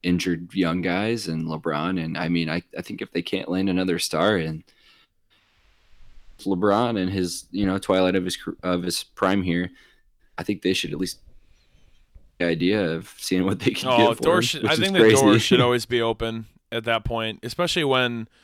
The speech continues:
Speaker 2: you essentially wasted a year of LeBron and you're not getting the return you wanted. I'd be thinking some team is going to send an absolute haul,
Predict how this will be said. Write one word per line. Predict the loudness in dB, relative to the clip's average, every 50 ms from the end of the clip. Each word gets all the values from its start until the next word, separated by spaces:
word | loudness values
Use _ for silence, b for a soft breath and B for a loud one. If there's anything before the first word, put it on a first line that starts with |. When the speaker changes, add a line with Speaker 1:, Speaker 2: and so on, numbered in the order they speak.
| b b b b b b b b b _ -8
Speaker 2:
you | -6 -4 -2 -2 -2
essentially | -2 -2 -2 -4 -2 -2 0 -2
wasted | 0 2 2 2 2 2 0 -2 -2 -2
a | -2
year | 0 0 2 2 2 2 0
of | -2 -4
LeBron | -6 -8 -8 -6 -6 -4 -4 -4 -4 -6 -8 -10 -14 -16 _ _ _ _ _ _ -10
and | -6 -6 -4 -4 -4 -4 -4 -4 -2 -2 -2 -4 -4 -6 -6 -8 -10 -12 -14 _ _ _ _ _ _ _ _ _ _ -10
you're | -8 -6
not | -2 0 2 4 4 2 2 0
getting | 0 0 0 0 0
the | 0 -2
return | -2 -4 -4 -6 -4 -4
you | -4 -4
wanted. | -4 -2 -2 -2 0 0 0 -2 -2 -6 -10 -12 -14 _ -2
I'd | 0 2 2 2 0 -2 -8 -14 _ _ _ _
be | -6 -6 -6
thinking | -6 -6 -6 -6 -6 -4 -4 -4 -4 -4 -6
some | -6 -4 -2 0 0 0 -2
team | -4 -4 -2 -2 -2 -2
is | -4 -4 -2
going | -2 -2 -2 -2 -4
to | -6 -6 -6 -6 -4
send | -4 -2 -2 0 0 0 -2 -4
an | -4 -4
absolute | -2 0 0 0 0 -2 -4 -6 -6 -6 -6
haul, | -8 -10 -4 0 2 2 2 2 0 -2 -4 -6